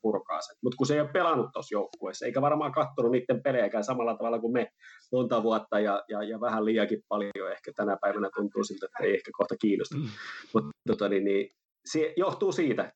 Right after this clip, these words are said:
Speaker 1: tietysti, että noista tilanteista tulee tommosia, niitä tulee varmaan niinku jonkun verran ja, ja tota, on itsestään selvää, että niinku kaikki muutkin, ketä äh,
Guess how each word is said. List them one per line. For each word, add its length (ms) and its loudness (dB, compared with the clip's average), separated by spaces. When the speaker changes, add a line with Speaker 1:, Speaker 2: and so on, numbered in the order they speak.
Speaker 1:
tietysti, 340 0
että 280 0
noista 260 0
tilanteista 400 0
tulee 200 0
tommosia, 420 -2
niitä 200 0
tulee 300 2
varmaan 380 2
niinku 180 0
jonkun 300 0
verran 240 2
ja, 120 2
ja 80 2
tota, 680 0
on 140 0
itsestään 440 0
selvää, 420 2
että 200 -2
niinku 220 0
kaikki 340 0
muutkin, 380 0
ketä 300 0
äh, 80 -6